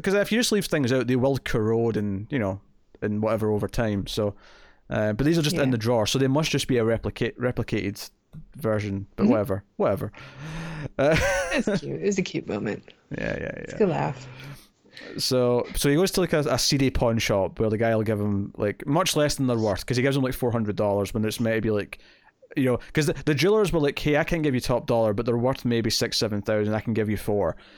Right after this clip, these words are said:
Speaker 1: So he was gonna get four grand at a different place, uh, but they see the little pawn shop, like, in four hundred. But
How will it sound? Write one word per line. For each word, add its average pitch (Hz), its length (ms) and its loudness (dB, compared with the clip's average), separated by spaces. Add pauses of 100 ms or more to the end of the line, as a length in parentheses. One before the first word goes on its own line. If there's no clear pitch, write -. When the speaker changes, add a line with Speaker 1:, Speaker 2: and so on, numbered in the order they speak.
(100)
Speaker 1:
So - 100 -2
he 165 100 4
was 226 80 2
gonna 202 140 2
get 151 140 0
four 139 180 0
grand 113 420 0
at 95 80 0
a 107 40 -2
different 101 280 -6
place, 90 400 -2 (280)
uh, 107 160 0
but 117 80 0
they 123 80 0
see - 120 2
the 135 80 2
little 117 180 0
pawn 113 220 0
shop, 107 200 -2
like, 104 160 0
in 101 100 -2
four 107 180 -2
hundred. 95 420 -4
But 104 160 -2